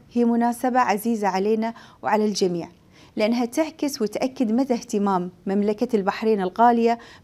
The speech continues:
بقيادة سيدي حضرة صاحب الجلالة الملك المعظم حفظه الله ورعاه، والمتابعة المستمرة من سيدي صاحب السمو الملكي ولي العهد رئيس مجلس الوزراء حفظه الله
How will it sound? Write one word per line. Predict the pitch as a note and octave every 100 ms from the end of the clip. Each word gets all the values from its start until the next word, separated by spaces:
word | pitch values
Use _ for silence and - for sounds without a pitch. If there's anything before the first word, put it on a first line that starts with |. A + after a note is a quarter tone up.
| -
بقيادة | A#3 B3 C4 A#3+ A#3
سيدي | - A#3+ G#3+ G#3+
حضرة | - G#3+ G3
صاحب | G3 A#3 A#3 G#3
الجلالة | G3 F#3+ G3 G#3+ A#3 B3 - - - -
الملك | G3+ A3 B3+ G3
المعظم | G3+ F3+ F#3 A3 F#3+
حفظه | F#3+ A3+ G#3+ F#3+ G3
الله | G3 A3
ورعاه، | F#3+ F#3 G3 A#3+ B3+ - - -
والمتابعة | A#3+ A#3 A#3 D4 D4 B3 G#3+
المستمرة | G#3 G3+ - G#3+ A3+ F3+
من | F3 F#3
سيدي | - B3 A3+ F#3+
صاحب | F#3+ A3 -
السمو | G3 - G#3+ A3
الملكي | A3 F#3+ F#3+ F#3 - F#3
ولي | F#3+ G#3
العهد | A3 F#3+ F#3+ F3+
رئيس | - F3 -
مجلس | G#3+ G#3 G3+
الوزراء | F#3+ F#3+ G3+ G#3
حفظه | - G#3+ A3 A3
الله | A3 A#3